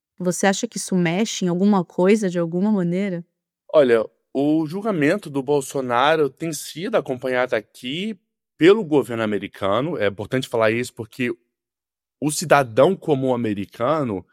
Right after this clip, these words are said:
Speaker 2: não tem noção nem onde que o Brasil tá. É até triste como brasileiro, como uma pessoa que estuda o Brasil, falar que o,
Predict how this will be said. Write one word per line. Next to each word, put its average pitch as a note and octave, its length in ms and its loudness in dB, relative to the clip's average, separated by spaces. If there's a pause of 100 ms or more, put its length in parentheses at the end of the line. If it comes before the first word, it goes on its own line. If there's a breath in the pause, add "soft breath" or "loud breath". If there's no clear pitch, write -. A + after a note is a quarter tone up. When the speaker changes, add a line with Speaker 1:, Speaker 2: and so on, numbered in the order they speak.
(440)
Speaker 2:
não C#3 80 -4
tem F3 160 -4
noção F3 300 -2
nem F#3+ 180 -2
onde A#3 160 -4
que A#3 80 -8
o G#3 40 -4
Brasil F#3+ 460 -2
tá. B2 440 2 (800)
É A#2+ 60 2
até G#3+ 200 2
triste A3 400 -2
como C#3 240 2
brasileiro, B2 640 2
como B2 380 0
uma A2+ 140 -4
pessoa A#2 280 -6
que - 80 -12
estuda C3+ 340 -4
o - 20 2
Brasil, A2+ 400 -2
falar C#3 420 2
que F#3 240 -8
o, G#3 260 -6